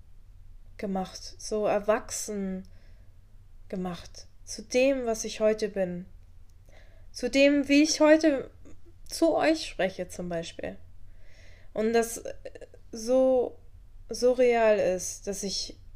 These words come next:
hier in dieses Mikrofon spreche.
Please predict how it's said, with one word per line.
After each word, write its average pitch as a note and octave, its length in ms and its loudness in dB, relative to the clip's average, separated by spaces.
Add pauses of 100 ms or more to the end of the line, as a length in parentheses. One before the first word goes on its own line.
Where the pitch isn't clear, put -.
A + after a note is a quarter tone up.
(1120)
hier A#3 220 0
in A3+ 80 0
dieses A3+ 240 -8
Mikrofon A#3+ 640 -4
spreche. - 460 -10